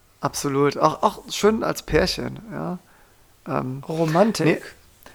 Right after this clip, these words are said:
Speaker 1: nee, tatsächlich ein, ein richtiger Abenteurerfilm von, von, handelt von einer Weltreise. Es gibt's ja im Moment ein paar Filme
Speaker 2: Into the
Speaker 1: zu.
Speaker 2: Wild.
Speaker 1: Der nicht. Äh, der ist ja schon was älter.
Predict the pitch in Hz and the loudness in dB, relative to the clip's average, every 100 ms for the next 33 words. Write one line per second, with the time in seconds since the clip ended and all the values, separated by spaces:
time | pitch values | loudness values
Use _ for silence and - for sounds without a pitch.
0 | - 165 170 - 202 202 175 151 147 - | -2 2 2 2 0 0 -2 -2 -4 -4
1 | 135 135 139 135 135 175 - 135 127 190 | -6 -6 -6 -8 -8 -8 -2 0 2 2
2 | 165 139 135 127 - 175 175 - 131 131 | 0 -2 0 -2 -2 -4 -4 -4 -6 -6
3 | - 131 131 156 190 175 139 120 135 185 | -6 -6 -2 2 2 2 2 4 2 0
4 | - 110 117 131 170 - - - - - | -4 -2 -2 -2 -4 -4 -20 -20 -20 -18
5 | - 370 - - 170 - 139 135 135 123 | -14 -6 -6 -4 -4 2 4 4 0 -2
6 | - 180 202 262 254 247 214 202 190 165 | 2 2 4 4 6 6 6 8 8 6
7 | 160 151 - - - _ _ _ _ _ | 2 -6 -16 -20 -20 _ _ _ _ _
8 | _ - - - 127 139 123 143 196 - | _ -12 -10 -10 -2 2 4 2 -2 -4
9 | - - - _ _ - 131 139 135 151 | -16 -20 -20 _ _ -4 2 2 2 0
10 | 143 127 - 143 156 202 233 | 0 0 0 0 2 2 -2